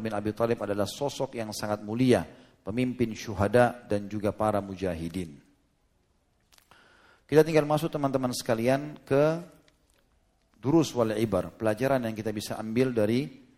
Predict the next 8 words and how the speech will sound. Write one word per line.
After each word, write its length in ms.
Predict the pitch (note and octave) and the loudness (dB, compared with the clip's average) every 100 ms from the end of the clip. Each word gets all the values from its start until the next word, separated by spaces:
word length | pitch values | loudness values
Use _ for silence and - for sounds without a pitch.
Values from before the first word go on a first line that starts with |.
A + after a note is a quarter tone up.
| _ _ | _ _
kejadian 720 | G#2+ G#2 G#2+ G#2+ A#2 A#2+ B2 - | -6 0 0 2 2 0 -4 -2
Ja'far 480 | A#2+ G2+ - G#2+ G2 | 0 0 -2 -4 -4
radhiyallahu 560 | F2+ G2 G#2 A2 A2 F#2+ | -6 -2 2 2 0 -4
anhu. 320 | F#2+ E2 - _ _ _ _ _ _ _ _ _ _ _ _ _ _ _ _ _ _ _ _ _ - - _ _ _ _ _ _ _ _ _ _ _ _ _ | -8 -10 -14 _ _ _ _ _ _ _ _ _ _ _ _ _ _ _ _ _ _ _ _ _ -20 -20 _ _ _ _ _ _ _ _ _ _ _ _ _
Kita 240 | C3+ E3 | 2 4
mulai 240 | E3 D#3+ E3 | 4 2 2
teman-teman 480 | D3+ C#3 C3 B2+ | 0 -2 0 0
sekalian, 640 | A#2+ - A#2+ G2+ G#2 B2 | -2 -2 0 0 0 -4